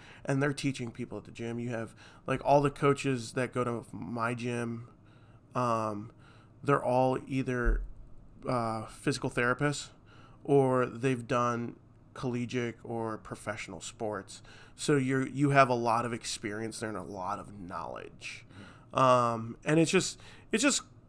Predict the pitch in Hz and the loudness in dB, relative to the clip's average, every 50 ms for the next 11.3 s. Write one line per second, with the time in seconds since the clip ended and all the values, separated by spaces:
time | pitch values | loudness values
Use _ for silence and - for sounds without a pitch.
0 | - - - 156 139 131 127 139 151 156 165 165 147 - - - - - - 160 | -4 0 2 2 2 2 2 4 4 6 4 4 2 0 -12 -16 -12 0 2 4
1 | 151 151 151 147 131 127 117 120 120 113 113 120 123 117 117 110 107 - - - | 4 6 4 4 2 0 -2 -6 -6 -6 -6 -6 -6 -6 -6 -8 -10 -12 -14 -18
2 | - - 131 127 123 - - 127 123 135 143 156 - - 135 147 147 151 139 147 | -18 -12 -10 -8 -8 -8 -8 -6 -2 0 0 0 -2 -2 0 4 4 6 6 6
3 | 147 147 135 127 113 - - 123 110 110 120 123 123 - - - - - - - | 6 6 4 2 0 -4 -4 -2 0 0 0 0 -2 -4 -6 -18 -20 -20 -20 -20
4 | - - - 123 120 - - 135 123 - 131 135 135 127 131 131 135 135 135 135 | -10 0 2 2 2 2 -4 -6 -6 -2 -2 -2 -2 -2 -2 -2 0 0 0 0
5 | 135 135 139 139 147 139 - - - - - - - - - - - 139 131 123 | 0 2 2 0 0 -2 -6 -12 -20 -20 -20 -20 -20 -20 -20 -10 0 2 2 4
6 | 123 120 113 - - - 131 123 - - - 135 131 127 123 123 123 120 120 117 | 4 2 0 -2 -4 -4 -4 -4 -4 -6 -4 -2 0 2 2 2 0 0 0 0
7 | 113 107 - - - - - - - - - - - - - - - - - - | -2 -2 -4 -6 -12 -14 -14 -14 -16 -14 -18 -20 -20 -20 -20 -20 -20 -12 -4 -2
8 | 127 131 127 123 120 - - - 123 127 127 127 123 123 123 120 120 117 117 113 | 0 2 2 0 -2 -4 -4 -4 -2 0 0 0 2 2 2 0 0 0 -2 -2
9 | - - - 135 131 131 131 127 120 113 120 - - - 131 123 117 113 117 131 | -4 -6 -6 -6 -4 -2 -2 -2 -4 -4 -8 -10 -6 -4 -2 -2 -2 -4 -6 -8
10 | - - 127 120 - - 143 139 131 123 120 113 - - 127 127 - 131 117 113 | -8 -8 -8 -6 0 4 4 4 6 4 0 -2 -2 -2 -4 -2 -2 -2 -6 -4
11 | 117 123 123 120 113 107 | -2 -2 -2 -2 -2 -4